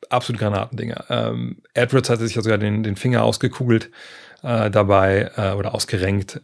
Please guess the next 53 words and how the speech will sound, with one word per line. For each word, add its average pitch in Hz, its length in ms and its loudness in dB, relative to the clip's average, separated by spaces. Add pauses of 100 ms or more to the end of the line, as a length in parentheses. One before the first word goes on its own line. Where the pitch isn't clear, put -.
(120)
Ähm, 107 280 -6
Collins 107 380 0
hat - 140 -12
einen - 320 -8
Schlag 110 220 0
an 120 80 0
den - 40 -2
Kopf 120 200 0
gekriegt. 113 440 2 (540)
Äh, 117 300 0
kein, 107 180 0
also 101 140 0
hat 101 100 -2
keine 101 220 0
Gehirnerschütterung, 107 480 2
keine 98 240 0
Angst, 117 200 0
aber, 104 260 -2
ne, 113 240 0
ist 98 120 -2
jetzt, - 320 -12 (340)
steht - 280 -2
zumindest 107 200 2
auf - 80 -2
dem - 80 -4
Injured 120 320 2
Report. 98 420 -2 (920)
Das 139 220 2
waren 117 100 2
einfach, 107 300 0 (100)
und, 117 280 -2
und 113 100 0
Johnson, 117 640 2 (420)
klar, 127 360 0
ne, 117 360 -2
springt 113 420 -2
halt 107 240 -2
über 113 220 -2
Austin 113 400 0
Reaves 110 320 0
rüber. 113 340 4
War, 104 140 4
wie 98 40 -2
gesagt, 98 220 0
der 98 80 2
erste 110 260 -2
Korb, 117 320 -2
ne, 113 100 0
bei 107 120 -6
den, 101 240 -4
von - 140 -8
den 95 140 -2
Hawks, 95 420 -4